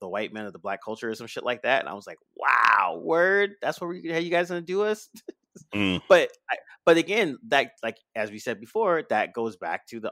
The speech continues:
Speaker 1: all the multiple, multiple things that we have to talk about. It's not just about blackness. It's also about, you know,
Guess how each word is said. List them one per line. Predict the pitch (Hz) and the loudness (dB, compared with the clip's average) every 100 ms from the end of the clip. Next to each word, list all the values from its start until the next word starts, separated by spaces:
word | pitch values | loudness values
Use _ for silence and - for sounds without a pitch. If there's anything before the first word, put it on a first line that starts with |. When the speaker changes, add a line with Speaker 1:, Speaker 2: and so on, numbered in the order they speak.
| - | -6
Speaker 1:
all | 104 104 | -6 -6
the | 101 | -10
multiple, | 98 110 127 - 117 107 98 - | -10 -10 -10 -10 -12 -12 -16 -10
multiple | 120 139 131 113 | -8 -8 -10 -10
things | 107 107 | -12 -10
that | 101 | -10
we | 95 | -10
have | 95 | -12
to | 110 | -12
talk | - 185 - | -4 -4 -4
about. | - - - | -14 -16 -16
It's | - 104 | -14 -8
not | 101 - | -8 -8
just | - 120 139 - - - - | -6 -2 0 -2 -14 -20 -20
about | - 92 95 - | -10 -4 -4 -4
blackness. | 95 90 - 78 - | -6 -8 -8 -20 -20
It's | - | -14
also | 82 - 101 | -12 -12 -12
about, | 90 101 - - | -8 -8 -8 -16
you | |
know, | 92 | -18